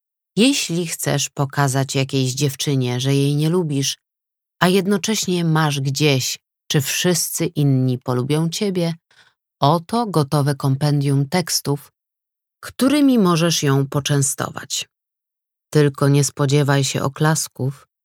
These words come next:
kiedy sama będziesz akurat ładnie wyglądać. Jeden.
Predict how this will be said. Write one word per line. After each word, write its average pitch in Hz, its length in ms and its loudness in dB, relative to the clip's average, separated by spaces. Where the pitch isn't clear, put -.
kiedy 139 240 2
sama 139 440 0
będziesz 131 560 0
akurat 131 400 -4
ładnie 135 340 -2
wyglądać. - 720 -8
Jeden. 123 440 2